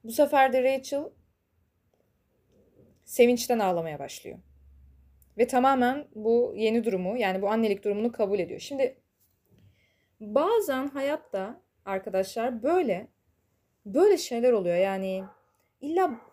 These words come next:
şeyin gerçekleşmesine gerek yok. Tamam, burada, mesela burada Rachel'ın yaşadığı şey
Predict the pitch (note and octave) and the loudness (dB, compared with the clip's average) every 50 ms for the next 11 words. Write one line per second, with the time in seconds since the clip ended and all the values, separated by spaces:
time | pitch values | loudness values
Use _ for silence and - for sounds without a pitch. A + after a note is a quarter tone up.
0 | _ _ _ _ _ _ _ _ - - - - - C4 C#4 D#4 F4+ F#4+ C4+ A#3+ | _ _ _ _ _ _ _ _ -14 -12 -8 -4 -4 -2 0 0 0 2 2 4
1 | A3+ A3+ A3+ - - C4 B3 - A#3 A#3+ A#3+ - C4 C4 B3 - C4 A#3+ A#3+ B3 | 4 2 2 0 0 0 0 2 2 0 0 0 -4 -8 -6 -4 -2 0 2 4
2 | A#3+ A#3+ A#3+ - G#3 - - _ A#3 G#3+ G#3+ G3+ F#3+ F3+ F#3 G3 F#3 G3+ G3 G3 | 4 4 2 0 -4 -6 -6 _ -8 -6 -4 -4 -4 -6 -6 -4 0 0 0 0
3 | G3 G3 - _ _ _ _ _ - G#3+ - B3 A3+ G#3+ C4+ C#4+ B3 B3 A#3 C4 | -2 -6 -10 _ _ _ _ _ -12 -4 0 0 0 0 2 4 4 4 4 4
4 | C4+ C4+ - - A3 A3 G#3+ G3+ G3 G3 - G3 F3 G3 G3 - C#4+ D4+ F4 F#4+ | 0 -2 -4 -8 -8 -6 -6 -6 -6 -6 -8 -6 -6 -8 -8 -6 -8 -8 -8 -8